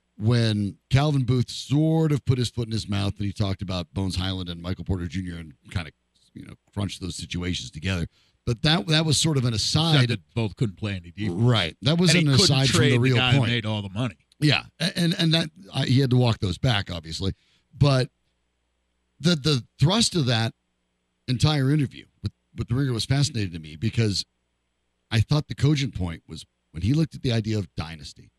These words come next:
Speaker 1: he understood that it might not be back-to-back. Maybe it's three and four years. Maybe it's three and five years. Maybe it's different than
Speaker 2: Maybe
Speaker 1: the
Speaker 2: it's
Speaker 1: way we
Speaker 2: Kansas
Speaker 1: all
Speaker 2: City.
Speaker 1: Yeah, maybe we look at
Speaker 2: That's
Speaker 1: it
Speaker 2: a
Speaker 1: differently.
Speaker 2: dynasty,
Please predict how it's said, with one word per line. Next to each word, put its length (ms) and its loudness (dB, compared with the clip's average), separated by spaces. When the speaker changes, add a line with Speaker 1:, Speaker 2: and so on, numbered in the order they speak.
Speaker 1:
he 160 0
understood 360 -2
that 100 -6
it 100 -10
might 260 0
not 300 -4
be 160 2
back-to-back. 680 -8
Maybe 400 0
it's 180 -4
three 260 0
and 120 -4
four 220 -14
years. 220 -18
Maybe 220 -4
it's 160 -12
three 260 0
and 100 -2
five 400 -2
years. 260 -20
Maybe 280 -2
it's 140 -6
different 420 -4
than 80 0
Speaker 2:
Maybe 140 0
Speaker 1:
the 60 2
Speaker 2:
it's 40 6
Speaker 1:
way 60 0
we 60 2
Speaker 2:
Kansas 160 2
Speaker 1:
all 80 2
Speaker 2:
City. 400 2
Speaker 1:
Yeah, 180 2
maybe 340 0
we 160 2
look 240 0
at 80 2
Speaker 2:
That's 200 2
Speaker 1:
it 80 6
Speaker 2:
a 40 4
Speaker 1:
differently. 200 2
Speaker 2:
dynasty, 360 0